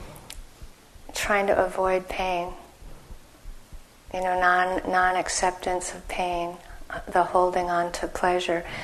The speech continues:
there, it's related to identification as well too. But you see as you go through R A and then I N, um, you're more and more protected, you're more safe. And as you go through D R O P, you're less and less protected,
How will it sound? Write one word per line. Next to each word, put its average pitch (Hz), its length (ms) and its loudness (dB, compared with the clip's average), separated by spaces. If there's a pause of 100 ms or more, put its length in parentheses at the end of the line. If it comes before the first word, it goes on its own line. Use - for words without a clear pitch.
(140)
there, - 220 10
it's - 420 4
related 180 460 6
to - 160 2
identification 180 1000 0
as 175 220 -4
well 170 160 0
too. 185 320 -4
But 180 200 4 (320)
you 208 140 8
see 254 400 12
as 185 240 12
you 185 120 4
go 185 280 10
through 180 560 4 (300)
R 190 340 10
A 180 380 4
and 175 160 0
then 180 180 2
I 185 300 0
N, 190 480 0 (400)
um, 185 320 0
you're 185 200 2
more 190 220 2
and 185 100 -2
more 180 180 -2
protected, 170 800 -4 (360)
you're 180 180 -2
more 170 220 -2
safe. 170 400 -2 (640)
And 180 180 2
as 175 280 2
you 170 80 0
go 175 240 4
through 175 240 0
D 175 220 2
R 170 220 6
O 170 100 4
P, 180 380 2 (300)
you're 175 180 4
less 170 320 4
and 180 100 -2
less 170 200 -2
protected, - 800 -4